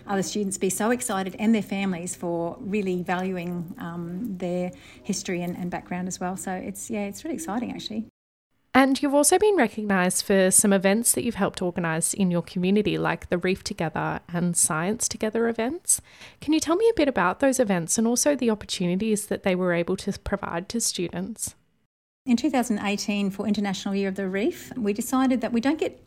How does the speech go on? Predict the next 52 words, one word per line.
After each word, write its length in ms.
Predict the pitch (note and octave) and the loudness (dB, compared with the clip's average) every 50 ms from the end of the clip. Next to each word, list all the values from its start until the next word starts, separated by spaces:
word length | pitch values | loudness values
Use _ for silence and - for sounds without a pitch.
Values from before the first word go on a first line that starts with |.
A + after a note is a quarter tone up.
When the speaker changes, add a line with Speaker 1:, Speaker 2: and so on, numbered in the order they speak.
| - - | -12 -4
Speaker 1:
a 80 | - B3 | 0 2
lot 240 | A#3+ A#3+ B3+ B3+ B3+ | 2 4 2 2 2
of 140 | A#3 G#3 - | 0 -2 0
conventions 640 | - G#3 G#3 G#3+ A3+ A3 - - A#3 A3 A3 - | 0 2 2 2 0 0 2 4 4 4 4 2
in 260 | G#3+ G3+ G3+ G3 G3 | 0 0 0 0 0
Bundaberg 440 | F#3+ G3 G3 G3 G3 G3 F#3+ G3 F#3+ | 0 0 0 0 0 -2 -2 -2 -4
for 280 | - - G3 F#3+ F3+ F3 | -4 -2 -2 0 0 0
reef 200 | F#3+ F3+ F3+ - | 0 -2 -4 -2
guardian 460 | - F3+ F#3 F#3 F#3 F#3 F#3+ F#3 - - | -4 -4 -2 -2 -2 -2 -2 -4 -4 -4
or 360 | F#3 F3+ F3+ F3+ F3+ F3 - - | -2 0 0 2 0 0 -2 0
marine 300 | G3+ F#3 F#3+ G3 G3 G3 | 2 2 2 4 2 0
science 340 | G3 - F#3 F3+ F#3 - - | 0 -2 -2 -2 -4 -4 -6
and 340 | E3+ E3+ F3 - - - G3 | -8 -8 -8 -8 -8 -6 -4
biological 480 | F#3 F3 F3 F3 F3+ F3 F3+ F#3 - | -2 -2 -2 -2 -4 -4 -6 -8 -10
science 380 | - - F3 F3+ F3 F3 - - | -8 -8 -6 -6 -6 -6 -8 -8
and 80 | E3 | -8
environmental 400 | E3 E3 F3 F3+ F#3 F#3+ F3+ F#3 | -8 -4 -4 -2 0 0 0 -2
science. 320 | F3+ - F#3 F#3 F#3+ F#3 - | -2 -2 -4 -4 -4 -4 -6
So 80 | G3+ | -4
we 60 | G#3 G#3 | -4 0
thought, 280 | - B3 A#3+ A3+ B3 - - | 2 2 0 0 -2 -6 -10
why 300 | - A#3 G3+ G#3 A3 A#3+ | -8 -6 -2 0 2 4
not 240 | C4 G#3+ - - - - _ - - | 4 2 2 -4 -16 -20 _ -8 -2
make 200 | G3+ G3 G#3 G3+ | 0 0 0 0
something 260 | - - - G#3+ F#3+ | -2 -4 -2 0 2
here 140 | F#3+ F#3+ F3+ | 2 2 0
ourselves 480 | E3+ F3+ - - G#3+ G3 F3+ F#3 F#3 - | -2 -4 -4 0 0 0 0 -2 -4 -8
that 80 | - | -8
the 60 | F3 | -8
students 340 | E3+ - - G3 F3+ F3+ F3 | -8 -4 -2 -2 -2 -2 -2
can 240 | - - F#3 F#3 F3+ | -4 -4 -2 -2 -2
go 260 | F3+ F#3+ F3+ F3 F#3 | -2 -2 -2 -2 -2
to? 320 | F3+ - - F#3+ E3 G3 - - - - - - - - | -4 -6 -6 -6 -6 -6 -8 -12 -16 -20 -20 -18 -16 -8
And 200 | - G3+ G3 G3 | -4 -2 0 2
with 120 | G#3+ B3 B3 | 2 0 0
the 80 | G3+ | -2
support 260 | - - - G3 F#3+ | -8 -6 -6 -4 -4
of 60 | F#3 F3 | -2 -4
the 60 | F3 | -2
Great 180 | F#3 F3 - | -4 -4 -2
Barrier 160 | - F#3 F#3 G3 | -2 -4 -4 -4
Reef 180 | F#3+ F3+ - | -6 -6 -6
Marine 200 | - F3+ F#3 F3+ | -6 -4 -4 -4
Park 220 | F3+ - F3 F3+ - | -4 -6 -8 -8 -8
Authority, 640 | F3+ - F#3 F3+ F#3+ F#3 - G3 F3+ F3 F#3 G3 - - | -8 -4 -4 -4 -4 -4 -4 -4 -2 -2 -4 -6 -8 -8
we 580 | G#3 G3 G3+ G3 G3 G3+ G3+ G3 G3 G3 G3 - | -4 -2 0 2 2 2 2 0 0 -2 -2 -4
held 440 | F#3 F3 G3+ G3+ G3 G3 G3 F#3+ - | -4 -4 -2 -2 -2 -2 -4 -6 -4
Reef 220 | - G3 F#3+ G3 | -2 -2 -2 -2
Together, 480 | - - - F#3+ F#3+ G#3+ B3+ F4+ E4 - - | -4 -6 -4 -4 -2 -2 -4 -4 -4 -6 -6
and 360 | A3 G#3 G#3 G#3 G#3 G#3 G3+ | -4 -4 -2 -2 -2 -2 -2
it 140 | G#3 G#3 - | -4 -6 -4
brought 400 | G#3 G3 F#3+ - - - - | -4 -4 -4 -4 -6 -8 -8